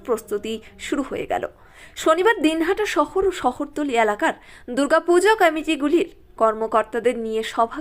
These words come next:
করলেন উত্তরবঙ্গ উন্নয়ন মন্ত্রী উদয়ন গুহ। দিনহাটা পুরসভার অডিটোরিয়াম হল আপন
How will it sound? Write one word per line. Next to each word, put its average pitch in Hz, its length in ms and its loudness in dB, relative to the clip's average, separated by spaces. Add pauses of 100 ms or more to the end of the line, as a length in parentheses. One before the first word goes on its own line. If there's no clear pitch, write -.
করলেন 277 280 -4 (320)
উত্তরবঙ্গ 370 500 2 (120)
উন্নয়ন 240 380 -2
মন্ত্রী 220 340 -4 (300)
উদয়ন 240 400 -2
গুহ। 170 120 -6 (640)
দিনহাটা 320 460 4
পুরসভার 311 580 4 (240)
অডিটোরিয়াম 392 520 2 (120)
হল 226 200 4 (480)
আপন 330 180 0